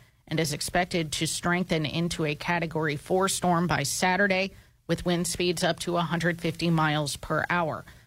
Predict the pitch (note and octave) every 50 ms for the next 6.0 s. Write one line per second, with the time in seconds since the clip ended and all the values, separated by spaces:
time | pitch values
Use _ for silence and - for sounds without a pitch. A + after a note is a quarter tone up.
0 | _ _ _ - E3 D3+ C#3+ D#3+ D3 C3+ - - - G3+ G#3+ A3+ A3 - A3+ G#3+
1 | - - G3+ F#3+ F#3+ - - F#3 F#3 F3+ F#3 F3+ F3+ - - F#3+ F3 F#3 F3+ F3
2 | - - - - F3+ E3+ - - F#3 F3+ F3 F3 E3 D#3 D3+ C#3+ - - E3+ E3
3 | D#3+ D3+ D3+ D3+ D3 C3 - - - - F3+ E3+ F3 F3+ D#3+ D3+ C3+ C#3 C#3+ -
4 | - D#3+ F3 G#3 G3+ - F3 D#3 C#3 C#3+ - - D3 D#3 C#3+ C#3 - - C#3+ C#3
5 | C3 C#3 C3+ - D#3 D3 C3+ C#3+ D3 C#3 C3 - - D#3+ D#3+ D#3 D#3 D#3 D3+ C#3